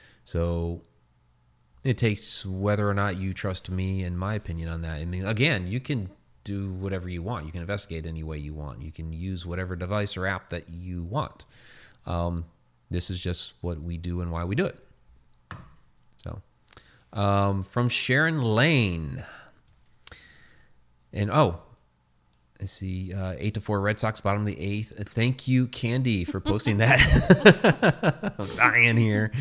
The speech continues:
Uh, I'll be able to watch it tomorrow, though, which is good. Um, Sharon Lane, "Have you ever used a recorder to catch E V Ps in your personal residence? Some say to never do that."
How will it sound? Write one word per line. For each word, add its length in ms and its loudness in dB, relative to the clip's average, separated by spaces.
Uh, 60 2
I'll 160 4
be 100 6
able 100 8
to 60 6
watch 220 4
it 60 -4
tomorrow, 360 2
though, 180 0
which 160 -6
is 80 -8
good. 200 -8
Um, 360 2
Sharon 360 4
Lane, 260 2
"Have 140 0
you 100 0
ever 80 0
used 240 0
a 40 -2
recorder 400 -2
to 60 -10
catch 240 -2
E 100 0
V 120 -2
Ps 280 -4
in 60 -4
your 100 -4
personal 380 -4
residence? 640 -4
Some 260 -4
say 340 -6
to 140 -10
never 420 -8
do 360 -10
that." 420 -12